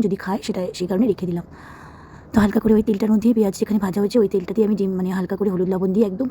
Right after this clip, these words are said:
কম ভেজে নেবো লাল লাল করে ডিমগুলোকে, কারণ সাদা হয় ন্যাচারালি ভাপা আমরা না ভেজেই করি। তো আজকে হাঁসের ডিম, সেই কারণে আমি একটু হালকা করে ভেজে নিচ্ছি, নয়তো আঁশটা গন্ধ করে। আর এদিকে দেখতেই পাচ্ছ, শ্বশুরমশাই কত সুন্দর করে আমাকে একটা পেস্ট তৈরি করে দিয়েছে, যে ভাজা মশলাটা আমি দিলাম সেটার।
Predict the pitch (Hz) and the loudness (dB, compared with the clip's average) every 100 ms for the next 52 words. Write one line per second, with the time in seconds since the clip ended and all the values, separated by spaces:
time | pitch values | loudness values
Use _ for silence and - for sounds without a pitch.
0 | 220 202 190 185 185 233 214 180 180 190 | 0 0 0 -2 2 2 2 -2 -2 0
1 | 254 - - 185 180 170 175 185 185 185 | 0 -2 -10 -4 -2 -2 -4 -2 -4 -2
2 | 180 214 208 233 185 190 196 185 196 190 | 0 2 2 0 -2 0 0 0 -2 0
3 | 196 180 180 220 214 202 - - - - | 0 0 0 0 2 0 -2 -14 -8 -4
4 | 220 - 240 196 180 202 - 285 220 185 | -2 -2 -4 -4 -2 -2 -2 -4 -4 -4
5 | 185 190 190 208 170 190 - 247 180 170 | -2 -2 -2 -6 -8 -4 -2 -2 0 -2
6 | 170 - 185 190 165 - 202 165 156 170 | -2 -4 -4 -4 -6 -8 -6 -6 -6 -8
7 | 165 - - 185 180 196 190 208 180 226 | -8 -12 -4 -2 0 0 0 -4 -4 -4
8 | 220 196 202 202 196 202 196 190 190 196 | -4 -4 -4 -4 -4 -4 0 0 2 2
9 | 180 185 190 202 190 - 190 190 185 185 | 0 0 -2 0 0 2 2 2 2 2
10 | 214 190 185 175 185 190 196 202 196 180 | 2 2 0 -2 -2 -4 -4 0 2 2
11 | 185 285 175 165 | 2 0 -4 -10